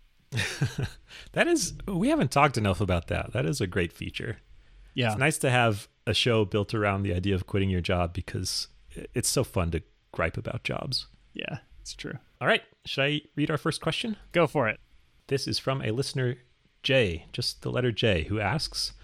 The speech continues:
Speaker 1: "I wanted to know if listing past offers as a brand name signal on your resume will help or hurt you during the resume screening or interview stages."
Speaker 2: Ah.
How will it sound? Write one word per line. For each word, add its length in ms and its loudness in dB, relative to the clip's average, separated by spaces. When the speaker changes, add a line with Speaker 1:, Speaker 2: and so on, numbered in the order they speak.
Speaker 1:
"I 80 0
wanted 360 0
to 100 0
know 200 2
if 200 -2
listing 420 -2
past 360 -2
offers 440 -4
as 160 -4
a 80 0
brand 360 2
name 200 2
signal 460 -4
on 160 0
your 120 0
resume 500 0
will 260 0
help 420 0
or 120 0
hurt 280 0
you 240 -2
during 220 0
the 100 0
resume 300 0
screening 560 0
or 160 -4
interview 400 -2
stages." 560 -8
Speaker 2:
Ah. 600 -2